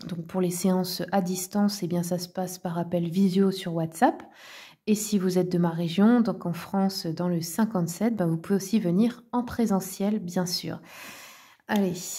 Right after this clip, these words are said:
c'est parti, on va regarder pour vous les lions. Je vais commencer par tirer une rune. Donc les runes, hein, symbole de divination, euh, ancien, très ancien et magique.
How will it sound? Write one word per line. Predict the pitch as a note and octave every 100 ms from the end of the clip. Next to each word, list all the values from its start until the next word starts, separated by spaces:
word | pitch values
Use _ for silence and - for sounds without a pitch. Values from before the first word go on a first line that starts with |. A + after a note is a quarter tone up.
| - -
c'est | - - B3
parti, | G3+ F#3+ - A3 A3
on | -
va | F3+ F3+
regarder | F3+ F#3+ F3+ G3+
pour | G3+ -
vous | F3 G#3
les | F3+ E3
lions. | E3 G#3 A3 G3 - - _ _ _ _ _ _ _ _ -
Je | E3+
vais | F3 F3+
commencer | G#3+ G3 F3+ A3
par | A3 F3+
tirer | - - F#3+ G#3+
une | G3 F3
rune. | E3 F#3 A3+ E3 D3+ - _
Donc | - -
les | E3
runes, | F#3 G#3
hein, | E3+ F3 - - -
symbole | - F#3+ F3+ F#3 F3+
de | E3+
divination, | E3 F3 F3 F3 E3+ - F#3 F3+ E3
euh, | D#3+ D#3+ D#3+ _ _
ancien, | G3 F#3+ - G#3+ C4 - - _
très | - A3+
ancien | F#3+ F3 - G#3+ - F#3
et |
magique. | F3 E3 F3+ -